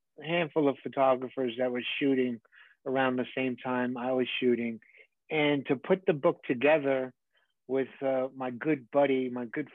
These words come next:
friend, Johan Kugelberg, was just amazing. That book has brought me all over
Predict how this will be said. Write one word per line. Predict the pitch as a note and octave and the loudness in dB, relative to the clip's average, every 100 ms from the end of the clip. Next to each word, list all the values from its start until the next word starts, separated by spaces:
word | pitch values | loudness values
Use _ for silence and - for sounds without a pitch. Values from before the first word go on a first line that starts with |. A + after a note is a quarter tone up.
| - | -10
friend, | C#3+ C#3+ C3 | -6 -4 -4
Johan | C3+ C3 C3 A#2+ | -4 -4 -4 -6
Kugelberg, | - F3 C#3+ A#2+ B2 B2 A#2 | -2 0 0 0 0 -2 -4
was | - A#2+ - | -6 -6 -2
just | D#3 D3 - _ C#3 | 0 0 -2 _ -8
amazing. | B2 B2+ C3 A#2 A2+ G2+ _ _ _ _ - | -2 0 0 0 -8 -12 _ _ _ _ -14
That | A#2+ A#2 D3 B2+ A2+ | -2 2 4 2 0
book | A2 D3 B2+ - | 4 4 4 -4
has | - C3 A2 | -4 -4 -4
brought | C3+ C3+ C3 - | 0 0 0 -6
me | B2+ B2+ B2 B2 _ _ _ | -2 -2 -4 -8 _ _ _
all | D3+ D3 D3 D3 C#3+ _ _ | 2 6 6 4 0 _ _
over | C3+ B2+ A#2+ B2 B2 | -8 -8 -6 -8 -10